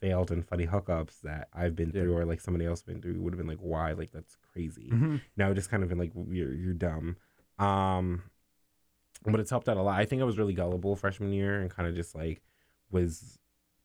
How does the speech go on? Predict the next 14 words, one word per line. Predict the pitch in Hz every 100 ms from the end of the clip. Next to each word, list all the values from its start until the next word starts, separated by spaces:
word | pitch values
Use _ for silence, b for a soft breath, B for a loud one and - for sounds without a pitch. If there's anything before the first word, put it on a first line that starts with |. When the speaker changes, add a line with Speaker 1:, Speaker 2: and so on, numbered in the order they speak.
| -
Speaker 1:
attracted | 104 - 92 87 90
to | -
everything | 90 87 90 87
that | 80
glittered | 90 82 85 85 85
and | 80 69 82
was | 80 82
sparkly, | - - 85 80 82 82 82
but | 78 65 - - - _ _ -
that's | 90 -
not | 95 92 82
what | 82
I | 80
needed, | 85 80 - -